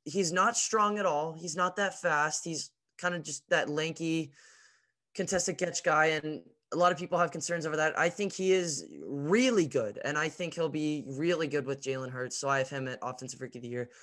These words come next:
Defensive Rookie of the Year, Micah Parsons. I think he's going to shine with how good that Cow-, or that, yeah, that Cowboys linebacker core is.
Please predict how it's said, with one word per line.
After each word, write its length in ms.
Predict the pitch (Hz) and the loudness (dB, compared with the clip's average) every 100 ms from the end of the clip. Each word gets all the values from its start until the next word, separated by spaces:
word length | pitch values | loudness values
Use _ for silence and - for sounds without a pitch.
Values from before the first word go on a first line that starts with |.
| - _ - | -20 _ -2
Defensive 440 | 220 214 220 208 | 0 0 0 0
Rookie 240 | 190 185 185 | 0 0 -2
of 60 | |
the 60 | 165 | 0
Year, 180 | 175 170 | 2 2
Micah 320 | 147 147 147 | 2 0 -2
Parsons. 480 | - 143 143 147 - | 0 0 0 -2 -4
I 80 | 147 | -4
think 180 | 147 151 | -4 -4
he's 160 | 160 143 | -6 -4
going 220 | 156 143 | -4 -2
to 100 | 143 | -4
shine 540 | - - 139 143 143 | -4 -2 0 0 0
with 160 | 135 143 | -4 0
how 160 | 139 | 0
good 400 | 135 135 135 127 - _ _ _ _ _ - | 2 2 2 2 -4 _ _ _ _ _ 0
that 340 | 143 139 135 - _ _ - | 4 4 2 -4 _ _ 0
Cow-, 220 | 170 156 - | 4 4 4
or 200 | 170 160 | 4 6
that, 220 | 156 135 170 | 4 2 2
yeah, 280 | 156 113 117 | 2 2 0
that 160 | 139 | -2
Cowboys 460 | 151 151 147 151 135 | 2 2 4 2 2
linebacker 480 | 143 139 135 139 135 | 0 2 0 -4 -4
core 180 | 139 131 | 2 4
is. 340 | 135 127 | 4 0